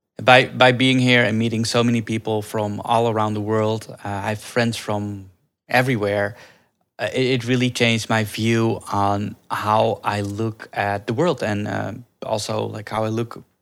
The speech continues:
back in, uh, back to Holland and, and Europe. Uh, you know, you grow, you grow up in, um, a culture, and that becomes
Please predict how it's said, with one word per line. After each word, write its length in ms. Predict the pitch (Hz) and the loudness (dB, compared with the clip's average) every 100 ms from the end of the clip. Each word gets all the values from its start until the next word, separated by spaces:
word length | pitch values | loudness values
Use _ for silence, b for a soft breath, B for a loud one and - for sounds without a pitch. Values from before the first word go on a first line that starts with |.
| _ | _
back 300 | 117 110 - | 0 0 -4
in, 180 | 110 110 b b b b - | -6 -6 b b b b -8
uh, 100 | 117 | -2
back 200 | 120 - | -2 -2
to 100 | 117 | -2
Holland 480 | 107 127 127 113 110 | 0 2 2 0 -2
and, 260 | 107 107 107 | -4 -6 -6
and 180 | 107 | -4
Europe. 380 | 107 127 110 - b b b - | 0 0 0 -6 b b b -8
Uh, 140 | 101 | -6
you 60 | 110 | -4
know, 80 | 110 | -2
you 180 | 110 113 | -4 -6
grow, 520 | 113 117 120 120 - - | 0 6 6 6 2 -6
you 100 | - 107 | -8 -2
grow 300 | 120 120 117 | 2 4 6
up 260 | 110 - - _ _ - | 4 0 -18 _ _ -6
in, 500 | 110 107 104 104 - - | -2 0 -2 -6 -8 -6
um, 560 | 107 104 98 101 107 - - | -2 -2 -2 -6 -10 -12 -10
a 80 | |
culture, 480 | 110 131 123 110 123 - _ _ _ - | 0 0 2 -2 -2 -10 _ _ _ -4
and 100 | 110 | -2
that 180 | 113 - | -2 -6
becomes 420 | 110 113 107 | -6 -6 -6